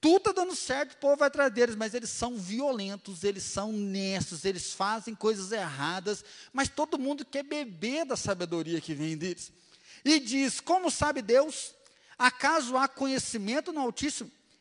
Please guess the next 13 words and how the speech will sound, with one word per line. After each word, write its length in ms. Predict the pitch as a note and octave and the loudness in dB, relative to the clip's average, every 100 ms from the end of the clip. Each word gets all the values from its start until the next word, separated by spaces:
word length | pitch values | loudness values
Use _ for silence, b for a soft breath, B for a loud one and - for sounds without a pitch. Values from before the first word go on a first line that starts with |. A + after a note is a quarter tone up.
| b b b | b b b
Eis 280 | C4 D4 - | 2 2 0
que 120 | C4+ | -4
são 380 | - C4+ C4 A#3+ | 0 0 2 2
estes 380 | B3+ C#4 - | 2 0 -2
os 280 | C4 G#3 C3+ | -4 -4 -4
ímpios 400 | A3 C4+ - E3 | -2 -2 -4 -6
e 40 | G3+ | -6
sempre 640 | - - C4+ D#4 G4 F#4+ | -6 -2 0 0 0 -4
tranquilos 880 | - E4+ D4+ - B3+ D#4 E4+ - - - - | 0 0 0 2 2 4 2 2 -8 -10 0
aumentam 960 | C4+ B3+ A3+ G#3 A3+ B3+ C#4+ - C4 | 2 2 0 0 0 0 -2 -4 -4
as 100 | A3+ | -4
suas 300 | - A#3+ G3+ | -4 -4 -4
riquezas." 640 | F#3+ - E3+ E3+ D3 - | -6 -8 -6 -6 -8 -16